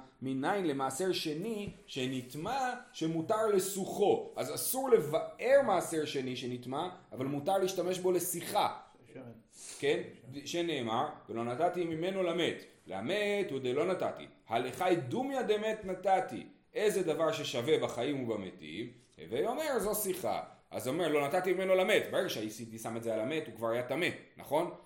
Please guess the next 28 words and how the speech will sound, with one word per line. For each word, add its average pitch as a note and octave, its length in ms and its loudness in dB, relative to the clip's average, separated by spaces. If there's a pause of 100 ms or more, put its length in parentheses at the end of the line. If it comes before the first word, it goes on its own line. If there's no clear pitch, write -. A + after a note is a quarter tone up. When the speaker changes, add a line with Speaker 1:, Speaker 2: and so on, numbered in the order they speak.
(100)
Speaker 1:
אז, F2+ 280 -10
אז, G2+ 260 -8
אז, G2 340 -8
אה, G2+ 300 -6
אז G2 100 -10
הוא G#2+ 40 -8
אומר, B2+ 180 -4
"למת B2 280 0
אסור B3 240 -2
לעשות D#3+ 300 2
ככה, G#2+ 320 -4
אבל F#2+ 120 -8
לחי F2+ 420 -6
מותר G#3+ 340 -2
לעשות G3+ 380 0
ככה". F2+ 220 -8 (240)
סימן F3+ 340 -2
שמותר D3+ 360 -2
לסוך A3 600 -2 (140)
שמן G#3 540 0
טמא G3+ 320 -2
של D#3+ 200 -2
מעשר D3 400 -2
שני. D#3 440 -2 (640)
רק A#2+ 200 -2
בירושלים A#2+ 640 0
כנראה. D#2 260 -12 (580)
אה, A2 40 -4